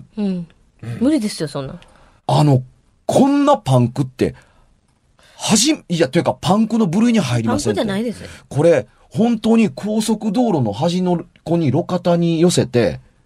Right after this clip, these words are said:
Speaker 3: カッターで切り抜いたわけじゃないですよねって。いや、私、カッターでタイヤの分厚いこのゴム、
Speaker 1: 切られ
Speaker 3: よう切りませんっていうね。
Speaker 2: うんうんうんうん。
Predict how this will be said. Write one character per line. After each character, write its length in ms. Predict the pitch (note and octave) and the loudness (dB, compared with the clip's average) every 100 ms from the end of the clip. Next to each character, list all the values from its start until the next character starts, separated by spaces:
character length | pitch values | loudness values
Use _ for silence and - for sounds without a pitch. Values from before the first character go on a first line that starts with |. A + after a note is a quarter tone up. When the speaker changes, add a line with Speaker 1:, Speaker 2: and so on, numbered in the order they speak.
| _ _ _ _ _ _ | _ _ _ _ _ _
Speaker 3:
カ 120 | - | -2
ッ 0 | A3 | -2
タ 160 | - | 2
ー 40 | D3 | 2
で 120 | G#2+ | 0
切 160 | - | 2
り 80 | G#2 | 2
抜 60 | D#3 | 2
い 40 | |
た 80 | A#2+ | 2
わ 100 | G2 | 0
け 100 | G2+ | 0
じ 100 | E2+ | -4
ゃ 80 | D#2 | -4
な 180 | D2 D#3+ | 0 2
い 60 | |
で 100 | E3 | 2
す 140 | B2+ E2 | 0 -2
よ 80 | |
ね 100 | D#2+ | -2
っ 40 | D#2+ | -4
て。 260 | - C#2 C2 - - | -4 -8 -10 -20 -12
い 60 | F2+ | -10
や、 60 | |
私、 500 | D2 F2 F#2 G2 E2+ - _ - - | -8 -6 -4 -2 -4 -4 _ -20 -12
カ 120 | - F3 | -2 -2
ッ 20 | |
タ 220 | - B2 | 0 0
ー 80 | F#2+ | 0
で 120 | E2+ | -2
タ 180 | - C#3 | 0 0
イ 60 | |
ヤ 80 | D#3 | 2
の 80 | D3+ | 0
分 260 | A#2+ C3 D#3+ | 0 2 2
厚 320 | C3+ - G2 | 0 -6 -2
い 160 | F2 D2 | -2 -4
こ 140 | - | -2
の 100 | C#3 | 2
ゴ 140 | A#2+ A#2 | 2 4
ム、 40 | |
Speaker 1:
切 0 | |
ら 120 | C#3+ | 2
れ 80 | F4 | 2
Speaker 3:
よ 180 | F3+ G3 | 2 4
う 60 | F#3 | 2
切 140 | - | -2
り 100 | F#2 | -4
ま 140 | F2 C#2+ | -4 -4
せ 120 | E2+ | -4
ん 100 | E2 | -4
っ 20 | |
て 80 | D2 | -6
い 20 | |
う 60 | C2+ | -8
ね。 60 | |
Speaker 2:
う 20 | |
ん 20 | B1 | -8
う 40 | |
ん 20 | |
う 380 | D#2+ G2 F2+ F2+ | -10 -14 -14 -14
ん 40 | |
う 20 | |
ん。 80 | F2+ | -16